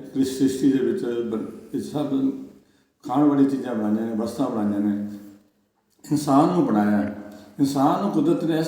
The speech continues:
ਢੰਗ ਦੇ ਨਾਲ ਬਣਾਇਆ, ਇਸ ਢੰਗ ਨਾਲ ਡਿਜ਼ਾਈਨ ਕਰਿਆ ਨੇਚਰ ਨੇ। ਇਹ ਸਾਰਾ ਕੁਛ ਖਾਣ ਵਾਸਤੇ ਬਣਾਇਆ, ਸਾਰੇ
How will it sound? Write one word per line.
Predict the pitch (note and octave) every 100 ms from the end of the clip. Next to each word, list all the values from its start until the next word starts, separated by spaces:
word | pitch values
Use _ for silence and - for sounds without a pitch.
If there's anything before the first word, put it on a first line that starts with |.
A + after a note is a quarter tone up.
| -
ਢੰਗ | D#3
ਦੇ | C3 C#3+
ਨਾਲ | C#3+
ਬਣਾਇਆ, | A#2+ G#2+ G2+ C3+ C#3
ਇਸ | C3+ -
ਢੰਗ | C3 A#2
ਨਾਲ | C3+
ਡਿਜ਼ਾਈਨ | A#2 G#2+ A2+
ਕਰਿਆ | G#2+ G2+ A2 A2+ -
ਨੇਚਰ | A#2+ A2+ - B2
ਨੇ। | C#3 D3 - - - - -
ਇਹ | F3 G3+ G#3
ਸਾਰਾ | G3 F#3+ A3+
ਕੁਛ | G#3+ E3+ D3+
ਖਾਣ | C#3
ਵਾਸਤੇ | C3 A#2+ A2 C3 A#2 B2 - G2+
ਬਣਾਇਆ, | F#2 F2+ - - - -
ਸਾਰੇ | - D3+ G#3 A3+ G#3+ G#3+